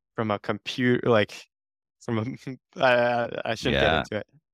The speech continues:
Speaker 1: It's just
Speaker 2: Yeah, no, it's
Speaker 1: terrible.
Speaker 2: important though. I mean, it's, it's
Speaker 1: It's
Speaker 2: not even
Speaker 1: terrible.
Speaker 2: one of the things you focus on. You know, you're focusing on access to internet and, and, uh, literacy and, and, and the device.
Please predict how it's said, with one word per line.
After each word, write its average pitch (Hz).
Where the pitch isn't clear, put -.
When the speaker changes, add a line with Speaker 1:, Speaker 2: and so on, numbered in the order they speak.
Speaker 1:
It's -
just 90
Speaker 2:
Yeah, 90
no, 90
it's 98
Speaker 1:
terrible. 139
Speaker 2:
important 151
though. 85
I 80
mean, 85
it's, -
it's 85
Speaker 1:
It's -
Speaker 2:
not 98
even 113
Speaker 1:
terrible. 92
Speaker 2:
one 90
of 85
the 82
things 85
you 85
focus -
on. 50
You 65
know, 67
you're 67
focusing 82
on 69
access 71
to -
internet 71
and, 67
and, 65
uh, -
literacy 76
and, 60
and, 64
and 69
the 65
device. 71